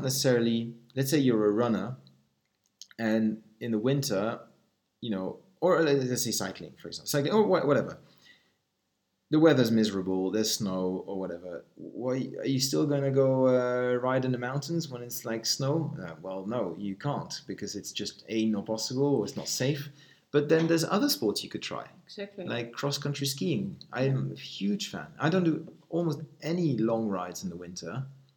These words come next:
Speaker 1: I, my long ride is a two, three, or four-hour cross-country ski, uh, session.
Speaker 2: Yeah.
Speaker 1: And that's fantastic.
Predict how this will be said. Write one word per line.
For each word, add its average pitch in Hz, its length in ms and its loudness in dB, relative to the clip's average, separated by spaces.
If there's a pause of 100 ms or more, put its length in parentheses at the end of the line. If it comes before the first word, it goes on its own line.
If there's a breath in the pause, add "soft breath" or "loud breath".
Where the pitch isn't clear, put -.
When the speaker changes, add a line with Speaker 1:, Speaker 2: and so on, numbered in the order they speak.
(360)
Speaker 1:
I, 107 140 -4
my 131 200 0
long 117 220 4
ride 107 280 2
is 101 140 0
a 98 80 -4
two, 123 280 -4
three, 117 380 -4
or - 80 0
four-hour 110 640 0
cross-country 120 560 -8
ski, 123 420 -4
uh, 113 300 -4
session. - 420 -4 (360)
Speaker 2:
Yeah. 214 80 -20 (340)
Speaker 1:
And 120 100 -4
that's 131 140 -2
fantastic. 131 640 -6